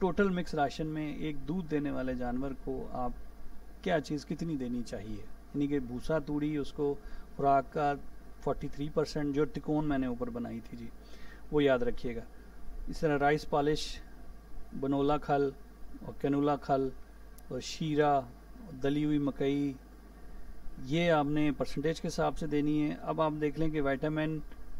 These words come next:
premix, जो उस तिकोन को जहन में रखें, उसका इशारिया दस, यानी कि दस ग्राम आप दें, और नमकियाती आमेज़ा, यानी कि नमक और बाकी जो उसके, अगर आपको मिल जाए कोई salt या डीसीपी वगैरह,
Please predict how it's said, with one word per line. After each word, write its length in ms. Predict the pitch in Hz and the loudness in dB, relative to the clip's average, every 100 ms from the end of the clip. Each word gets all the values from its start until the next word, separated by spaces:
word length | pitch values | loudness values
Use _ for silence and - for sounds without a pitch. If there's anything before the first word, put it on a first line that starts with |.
| - | -2
premix, 560 | 175 160 131 - - - - - - - | 0 2 2 0 -8 -8 -8 -8 -8 -6
जो 420 | - 147 143 147 147 | 2 4 6 4 0
उस 220 | 143 - - | -6 -8 -6
तिकोन 360 | 160 135 147 147 | -6 0 2 4
को 120 | 143 | 4
जहन 180 | 135 143 | 2 0
में 120 | 139 | -2
रखें, 300 | 131 - 131 - - - - - | -4 -6 -8 -8 -14 -16 -14 -10
उसका 400 | - 165 156 156 | -2 2 4 2
इशारिया 600 | 135 147 139 147 151 151 - 160 - | 2 2 2 2 2 0 -4 -6 0
दस, 340 | 151 165 - - | 2 2 -2 -4
यानी 220 | 135 135 | -2 0
कि 80 | 135 | -2
दस 260 | 131 160 151 | 0 0 0
ग्राम 320 | 135 135 131 - - - - - | 0 2 0 -6 -12 -14 -14 -8
आप 100 | 139 | -6
दें, 260 | 135 135 131 - - - - | -2 -2 -4 -6 -14 -14 -12
और 60 | 131 | -6
नमकियाती 600 | 139 147 156 151 147 165 | -2 -2 2 2 2 0
आमेज़ा, 380 | 151 135 131 139 | 2 2 2 2
यानी 220 | 135 131 | 2 2
कि 80 | 127 | 2
नमक 420 | 123 123 135 123 | 2 4 4 4
और 160 | 127 120 | 2 2
बाकी 460 | 117 113 143 131 | 0 -2 0 0
जो 240 | 131 123 120 | -2 -4 -4
उसके, 320 | 117 - 127 - - - - - | -4 -4 -6 -6 -10 -8 -8 -8
अगर 200 | 147 135 | -4 0
आपको 220 | 131 - | 0 0
मिल 200 | 131 135 | 2 4
जाए 180 | 131 127 | 4 2
कोई 160 | 123 120 | 0 -2
salt 400 | - 135 131 127 - | -2 -2 -2 -2 -6
या 140 | 127 | -6
डीसीपी 440 | 123 120 147 - 127 | -4 -6 -6 -4 -4
वगैरह, 320 | 117 117 | -2 -4